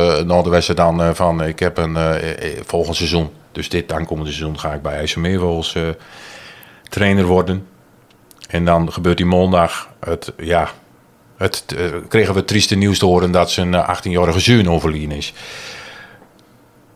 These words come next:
Eh, voor jou is dat eigenlijk de tweede keer dat je zoiets meemaakt. En jij natuurlijk, eh, eh, in het, het was tweeduizend veertien, dacht ik, met je, met je maat Renier, eh, eh, al iets meemaakt dat iemand plotseling overleden. En nou creëer je dit dan van Julian.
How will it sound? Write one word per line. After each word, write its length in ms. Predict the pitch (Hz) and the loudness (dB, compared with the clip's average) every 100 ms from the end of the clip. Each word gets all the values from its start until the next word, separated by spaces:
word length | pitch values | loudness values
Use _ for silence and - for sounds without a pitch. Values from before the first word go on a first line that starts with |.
| _ - _ _ | _ -20 _ _
Eh, 140 | 90 92 - - - - | -2 -2 -6 -16 -20 -10
voor 240 | - 104 | -2 2
jou 180 | 95 123 | 4 6
is 80 | 117 | 6
dat 160 | 120 | 4
eigenlijk 300 | 113 131 117 110 | 4 4 2 -4
de 60 | |
tweede 240 | - 131 110 | -2 -2 2
keer 160 | 139 | 2
dat 120 | 113 | 2
je 60 | 92 | 2
zoiets 280 | 101 98 98 | 4 4 4
meemaakt. 440 | 110 107 87 87 | 4 6 4 2
En 100 | 113 | -2
jij 120 | 104 | -2
natuurlijk, 360 | 104 95 107 98 | -2 0 0 4
eh, 640 | 104 101 98 98 98 90 | 4 6 4 2 2 0
eh, 220 | 67 - 90 | -2 -4 0
in 100 | 98 | 0
het, 120 | 98 - - _ | 0 -4 -20 _
het 100 | - | -2
was 200 | 101 - | 0 2
tweeduizend 420 | - 101 92 90 | 2 2 2 2
veertien, 280 | 120 110 101 | 0 2 2
dacht 180 | 90 | 2
ik, 60 | 92 | 2
met 180 | 95 87 | -4 0
je, 120 | 98 | 0
met 160 | 98 87 | 2 0
je 80 | |
maat 220 | 95 90 85 | 2 4 4
Renier, 360 | 87 98 127 | 2 4 6
eh, 540 | 123 110 107 110 101 90 87 | 6 6 4 0 -2 -2 -4
eh, 220 | - 95 | 0 2
al 180 | 107 107 | 4 2
iets 140 | 98 | 2
meemaakt 400 | 110 104 104 95 | 2 2 4 2
dat 100 | 104 | 0
iemand 220 | 101 98 | -2 -2
plotseling 420 | 92 98 - 101 95 | 2 0 2 0 2
overleden. 400 | 92 92 92 92 | 2 2 2 2
En 60 | |
nou 360 | 92 95 98 95 | 2 2 0 -6
creëer 200 | - 95 | 0 2
je 60 | |
dit 140 | 92 92 | 4 4
dan 160 | 95 | 2
van 100 | 87 87 | 2 0
Julian. 460 | 98 110 80 85 | 2 2 2 -2